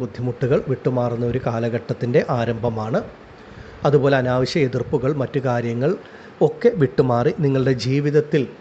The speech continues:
ഒരു പോസിറ്റീവായിട്ടുള്ള അനുഭവം, ഗുണാനുഭവങ്ങൾ ലഭിക്കുന്ന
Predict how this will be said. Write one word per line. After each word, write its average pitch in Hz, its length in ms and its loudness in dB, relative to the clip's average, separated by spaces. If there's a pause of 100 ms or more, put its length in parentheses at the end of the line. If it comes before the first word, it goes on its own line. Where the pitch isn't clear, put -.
(280)
ഒരു 139 180 4
പോസിറ്റീവായിട്ടുള്ള 160 1000 2
അനുഭവം, 123 280 -2 (100)
ഗുണാനുഭവങ്ങൾ 131 640 2 (120)
ലഭിക്കുന്ന 120 380 -2